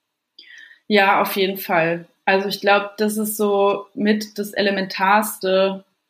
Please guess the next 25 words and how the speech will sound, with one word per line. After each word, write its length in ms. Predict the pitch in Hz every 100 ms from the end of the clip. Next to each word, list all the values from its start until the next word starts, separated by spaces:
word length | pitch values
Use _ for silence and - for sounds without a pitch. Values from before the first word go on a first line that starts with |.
| _ _ _ _ _ _ _ _ _ _
äh, 280 | 214 185 180
was 160 | 180 -
ich 260 | - -
so 120 | 190
<laughs> 20 | -
empfehlen 720 | 190 - 226 214 208 208 185
würde, 540 | 185 185 180 180 180 _ _ _ _ _ _ _ _
anderen 540 | 185 185 190 190 185
Leuten, 380 | 180 175 185 -
die 200 | 185 -
irgendwie 240 | 190 185 180
so 160 | 180
sehr 180 | 180 190
persönliche, 760 | 208 185 180 196 196 196 - 185
intime, 1400 | 185 180 185 - 208 208 202 190 190 190 190 123 95 - -
vielleicht 320 | 196 190 190
auch, 400 | 175 185 185 185 - -
ähm, 340 | 185 180 180 - _ _ _ -
mehr 180 | 190
oder 160 | 190 185
weniger 260 | 190 190 185
gesellschaft 380 | 185 190 202
tabuisierte 1040 | 202 190 190 190 180 196 202 196 185 185 190
Ich-Geschichten 800 | - 202 208 - 170 165 165 170 - _ _ -
schreiben, 680 | - 170 165 180 185 190